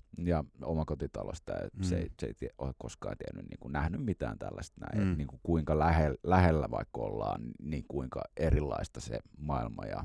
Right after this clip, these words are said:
Speaker 2: Mm.
Speaker 1: se kaikki on.
Speaker 2: Kyllä. Ja tossa kun me puhuttiin äsken siitä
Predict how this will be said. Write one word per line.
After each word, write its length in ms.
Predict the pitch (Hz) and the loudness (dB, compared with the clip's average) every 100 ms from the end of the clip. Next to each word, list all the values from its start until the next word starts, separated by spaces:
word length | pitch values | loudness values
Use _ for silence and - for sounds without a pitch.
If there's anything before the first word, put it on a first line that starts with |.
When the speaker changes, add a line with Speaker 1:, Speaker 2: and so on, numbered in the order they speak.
| - | -8
Speaker 2:
Mm. 200 | 151 110 | -2 0
Speaker 1:
se 140 | 98 92 - - | 2 0 -6 -8
kaikki 400 | 85 78 _ - 69 _ - | -2 -2 _ -10 -10 _ -12
on. 280 | - 92 82 _ - | -10 -10 -14 _ -4
Speaker 2:
Kyllä. 260 | 101 85 90 - - _ _ _ _ _ _ - - | 2 2 2 -4 -20 _ _ _ _ _ _ -20 -6
Ja 60 | 90 | 0
tossa 180 | 98 - | 0 0
kun 80 | - | -2
me 40 | 82 | -2
puhuttiin 320 | 92 - 95 | -2 2 4
äsken 260 | 90 - 82 | 4 4 2
siitä 360 | 90 87 98 | 2 0 -2